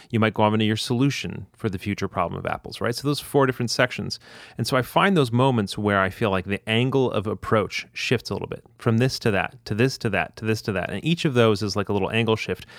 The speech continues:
which almost always is, is a moment where you should have a subhead. Those subheads group your content in a way that, you know, and obviously I just realized, like, this is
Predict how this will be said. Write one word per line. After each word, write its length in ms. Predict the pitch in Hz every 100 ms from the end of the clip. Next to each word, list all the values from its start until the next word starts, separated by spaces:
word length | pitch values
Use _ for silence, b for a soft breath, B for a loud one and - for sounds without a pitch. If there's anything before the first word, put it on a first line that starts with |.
| B B -
which 140 | 123 -
almost 380 | 139 156 175 -
always 380 | 104 107 110 120
is, 320 | 120 - 120 -
is 140 | 117
a 100 | 113 - _ _ -
moment 360 | 123 165 147 101
where 100 | 104
you 60 |
should 200 | 107 110
have 140 | 98 92
a 40 |
subhead. 540 | - 135 127 110 - - b b
Those 220 | 120 139
subheads 580 | - 147 135 113 101 92
group 400 | 95 98 123 -
your 120 | 117
content 540 | - - 139 139 98 -
in 120 | 92
a 60 | 92
way 280 | 90 87
that, 220 | 87 92 -
you 120 | 147
know, 80 | 151
and 160 | 135 -
obviously 560 | 143 151 123 110 104 92
I 80 |
just 240 | 92 104 -
realized, 240 | 92 95 B B 139
like, 120 | 147
this 180 | 185 185
is 200 | 156